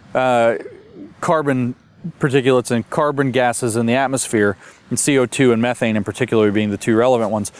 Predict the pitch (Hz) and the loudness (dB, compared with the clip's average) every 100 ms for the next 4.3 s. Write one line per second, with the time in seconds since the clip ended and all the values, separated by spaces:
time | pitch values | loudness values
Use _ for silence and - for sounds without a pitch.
0 | - - _ - 175 131 190 220 220 180 | -20 -20 _ -10 -4 0 0 0 0 0
1 | 160 - 127 147 131 131 156 - 151 131 | -2 -4 -8 -10 -6 -2 -2 0 -4 -2
2 | 131 127 127 135 104 165 220 202 156 170 | 0 0 0 -2 0 0 0 -2 -2 -2
3 | 156 139 180 202 113 123 127 123 110 110 | -2 2 4 4 4 4 4 4 2 0
4 | 156 151 147 | 2 2 -2